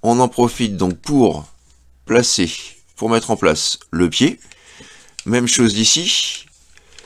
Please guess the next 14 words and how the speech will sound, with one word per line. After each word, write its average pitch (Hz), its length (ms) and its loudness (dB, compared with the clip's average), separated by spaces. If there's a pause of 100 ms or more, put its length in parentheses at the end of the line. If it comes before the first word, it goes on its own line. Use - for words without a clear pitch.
(500)
Vous 120 380 -6 (260)
soulevez 110 560 -2 (240)
cette - 340 -2
partie-là. 113 580 -2 (1800)
Rotation 110 760 -2 (220)
intégrale 85 800 0 (840)
de 101 100 -8
ce 104 120 -6
qui 117 140 -4
forme 78 400 0
donc 76 300 -6 (180)
la 101 280 0
patte - 600 -4 (300)
arrière. 98 580 2